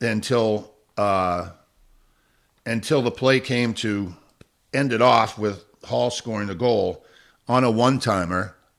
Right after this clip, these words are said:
m-, not as dramatic as Pasternak's, but he got a little bit lucky. There was, a, I think it was Suter who was in front, uh, taking care of Krejci, and it hit off of Suter's shin pad, Suter's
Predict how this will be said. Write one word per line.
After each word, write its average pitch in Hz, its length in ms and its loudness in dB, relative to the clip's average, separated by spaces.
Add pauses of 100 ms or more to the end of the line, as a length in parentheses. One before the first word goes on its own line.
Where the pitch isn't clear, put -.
(200)
m-, 110 680 -6
not 123 200 4
as 113 100 -2
dramatic 110 640 2
as 98 360 -4 (420)
Pasternak's, 107 640 0 (240)
but 110 100 0
he 117 60 2
got 123 160 6
a 123 40 4
little 127 200 4
bit 120 140 0
lucky. 104 580 0 (460)
There 104 100 -2
was, 104 320 -4 (400)
a, 101 140 -12 (180)
I 95 140 -4
think 120 160 -2
it 120 40 0
was 101 160 -4
Suter 127 380 0
who 107 80 -4
was 107 160 -4
in 101 140 -4
front, 120 360 -2 (600)
uh, 95 180 -4
taking 110 320 -2
care 110 280 0
of 101 80 -6
Krejci, 110 580 -2
and 101 100 -4
it 101 120 -4
hit 131 180 -2
off 113 240 2
of 92 80 -10
Suter's 110 340 -6
shin 123 260 -6
pad, 98 340 -6
Suter's 123 480 -6